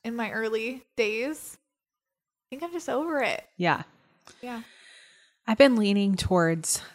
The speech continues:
Speaker 2: less and less and less drinking. I think you guys have heard, if you guys have listened to the podcast, like, consistently, that I went from, <laughs> like, drinking, uh, on the podcast a lot with guests to, like, now not drinking at all with guests, but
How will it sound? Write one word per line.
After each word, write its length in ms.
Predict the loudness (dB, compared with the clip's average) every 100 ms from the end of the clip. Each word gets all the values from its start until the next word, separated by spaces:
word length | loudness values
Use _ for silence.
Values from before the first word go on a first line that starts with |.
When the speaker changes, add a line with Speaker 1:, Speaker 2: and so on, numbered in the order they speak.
| -4
Speaker 2:
less 420 | 2 2 2 0
and 180 | 0 0
less 280 | -2 -2 -4
and 240 | -4 -2
less 280 | 0 -2 -2
drinking. 400 | -2 0 0 0
I 80 | 0
think 300 | 0 -2 2
you 100 | 2
guys 220 | 4 4 2
have 140 | 0
heard, 280 | 2 4 2
if 140 | -2
you 80 | 0
guys 220 | 2 2
have 120 | 2
listened 300 | 0 0 -2
to 60 | -2
the 80 | 0
podcast, 520 | 2 2 0 -2 -2
like, 160 | -4 -2
consistently, 920 | -4 -2 0 0 0 2 4 6 6
that 420 | 6 6 6 4 0 _ _ _ _ _ 2
I 240 | 6 6
went 300 | 6 4 4
from, 220 | 4 6 6
<laughs> 120 | 6
like, 200 | 6 6
drinking, 640 | 8 8 6 2 2 0 2
uh, 180 | 2 0 _ 6
on 220 | 8 8
the 80 | 8
podcast 560 | 6 2 0 0 2
a 40 | 4
lot 280 | 4 4 4
with 240 | 0 2
guests 380 | 0 2 0 0
to, 120 | 4
like, 300 | 4 4 0 -18 -20 -20 _ _ -2
now 320 | 2 4 4
not 240 | 2 0
drinking 340 | -2 -2 -2 2
at 100 | 6
all 160 | 6
with 160 | 4 0
guests, 260 | -2 -2
but 300 | 0 0 0